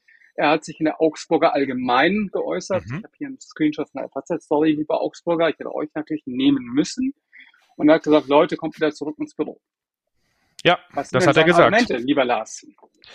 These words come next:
Speaker 2: Also seine Argumente sind, ähm, er sieht durch das Homeoffice, äh, wie sagt er es, ein hohes Maß an Vitalität,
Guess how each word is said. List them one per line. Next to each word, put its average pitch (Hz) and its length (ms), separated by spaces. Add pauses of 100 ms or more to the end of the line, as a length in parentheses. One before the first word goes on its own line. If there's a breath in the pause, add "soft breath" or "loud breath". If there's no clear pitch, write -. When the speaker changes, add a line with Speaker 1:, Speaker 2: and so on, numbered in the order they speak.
(800 loud breath)
Speaker 2:
Also 151 160
seine 151 300
Argumente 143 540
sind, 156 420
ähm, 147 400
er 139 160
sieht 135 480
durch 139 140
das - 180
Homeoffice, 180 680
äh, 135 200
wie 143 120
sagt 165 220
er 175 120
es, - 80
ein 131 260
hohes 214 300
Maß 151 280
an 131 220
Vitalität, 151 840